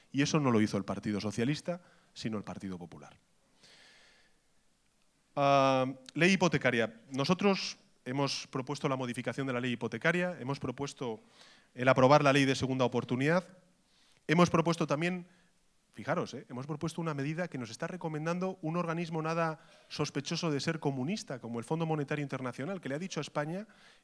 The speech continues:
que hay que reestructurar la deuda de los autónomos, eh, con riesgo de perder su negocio y de las familias con riesgo de perder su vivienda. Y estamos hablando de que con esa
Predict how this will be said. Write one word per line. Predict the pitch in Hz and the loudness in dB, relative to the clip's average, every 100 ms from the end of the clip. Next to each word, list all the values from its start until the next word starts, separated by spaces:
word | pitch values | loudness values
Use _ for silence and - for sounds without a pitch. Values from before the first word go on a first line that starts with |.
| - | -8
que | 156 | -4
hay | 170 | -2
que | 185 | -4
reestructurar | 165 151 151 147 151 185 180 | -6 -8 -8 -8 -4 -2 -2
la | 143 | -2
deuda | 156 151 120 | -2 -4 -6
de | 113 | -6
los | 123 135 | -4 -2
autónomos, | 131 151 170 135 - | 0 0 0 -2 -4
eh, | 123 - | -8 -8
con | 127 123 | -6 -2
riesgo | 165 175 147 | 0 0 0
de | 127 | -2
perder | 123 135 175 | -4 -4 -4
su | 175 | -4
negocio | 151 165 190 220 226 - - - _ - | -4 -4 -4 -6 -8 -12 -20 -20 _ -2
y | 180 | 4
de | 165 | 6
las | 151 | 6
familias | 151 180 220 233 233 - _ | 4 0 0 -2 -4 -14 _
con | - 135 | -2 0
riesgo | 156 180 170 | 2 2 2
de | 147 | 0
perder | 127 123 147 160 - _ _ _ | 0 0 -2 -4 -10 _ _ _
su | - 131 117 | -6 -2 0
vivienda. | 117 113 95 85 - _ _ _ _ _ _ _ | 2 2 0 -8 -16 _ _ _ _ _ _ _
Y | 127 | -4
estamos | 127 220 226 | 0 0 0
hablando | 202 156 131 | -2 -2 -2
de | 127 131 | -2 0
que | 139 | 0
con | 135 147 | 2 2
esa | 139 113 87 | 2 -4 -8